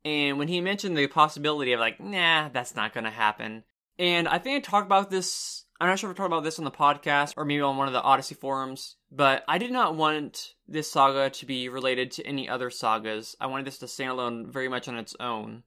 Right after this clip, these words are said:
I wasn't one hundred percent happy that Tasha was in this episode after hearing part two.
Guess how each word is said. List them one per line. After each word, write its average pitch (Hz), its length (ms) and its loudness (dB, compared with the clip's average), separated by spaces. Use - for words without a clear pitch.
I 175 200 -6
wasn't 220 440 -2
one 196 100 0
hundred 196 140 -2
percent 185 240 -8
happy 147 460 2
that 139 120 -2
Tasha 139 340 4
was 165 200 -2
in 185 180 -6
this 190 200 -6
episode 175 380 -6
after 139 200 -2
hearing 156 220 -8
part 160 200 -4
two. 170 220 -2